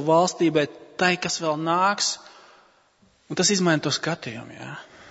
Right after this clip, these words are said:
Tas izmaina priekš kristiešu skatījumu. Viņš saka, tu nebūsi zaudētājs. Lai sakot Kristum, tev daudz kas jāpalaiž garām šajā pasaulē. Bet tu nebūsi zaudētājs,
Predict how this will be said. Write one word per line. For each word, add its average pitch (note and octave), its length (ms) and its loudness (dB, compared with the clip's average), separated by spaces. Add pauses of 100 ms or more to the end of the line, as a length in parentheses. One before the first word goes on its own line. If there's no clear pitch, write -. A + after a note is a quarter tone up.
(240)
Tas C3 120 -4
izmaina F#3+ 320 2
priekš D#3 160 -2
kristiešu F3+ 320 0
skatījumu. D3 280 -4
Viņš - 100 -2
saka, C#3 100 -10
tu F3+ 140 -2
nebūsi D#3 400 0
zaudētājs. A#2+ 640 -2 (220)
Lai B2+ 120 -4
sakot G3+ 320 -2
Kristum, G#3 320 -4
tev F3+ 160 -2
daudz F#3 240 2
kas E3+ 160 -4
jāpalaiž D#3 520 0
garām C3 280 -2
šajā G#2+ 320 -8
pasaulē. - 540 -12 (500)
Bet B2+ 160 -6
tu D3+ 80 2
nebūsi F#3 380 2
zaudētājs, D3+ 800 0